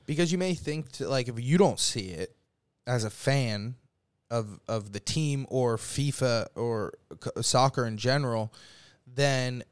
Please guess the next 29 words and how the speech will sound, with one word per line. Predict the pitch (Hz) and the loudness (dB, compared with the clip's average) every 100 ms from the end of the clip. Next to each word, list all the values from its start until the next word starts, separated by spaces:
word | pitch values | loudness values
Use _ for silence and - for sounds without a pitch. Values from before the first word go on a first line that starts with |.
| _ _ _ _ _ _ _ _ _ _ - | _ _ _ _ _ _ _ _ _ _ -20
maybe | 117 156 175 | -10 -6 -4
these | 165 | -4
players | - 151 156 147 131 | -2 0 2 2 0
are | |
just | 117 117 | 0 0
saying | 120 117 | 0 0
that | 107 95 | -2 -4
because | 92 87 | -8 -10
it's | 87 | -10
Ronaldo | 98 90 82 82 | -8 -6 -6 -6
and | 82 87 | -8 -8
you | |
never, | 85 85 78 71 - _ _ _ _ _ | -10 -12 -14 -16 -20 _ _ _ _ _
what, | 120 - | -4 -4
what | 98 | -4
are | |
you | 87 | -6
gonna | 85 | -8
do? | 82 76 - _ _ _ | -10 -14 -16 _ _ _
You're | - 110 | -10 -8
gonna | 92 | -4
say | - 87 | -4 -4
Ronaldo's | 80 95 92 92 90 | -6 -8 -6 -6 -8
a | |
bad | 80 82 78 | -8 -10 -10
teammate? | - 87 87 95 - _ _ _ - | -10 -8 -8 -8 -10 _ _ _ -16
Well, | 98 | -10
guess | 98 - | -8 -6
what? | 92 82 | -8 -10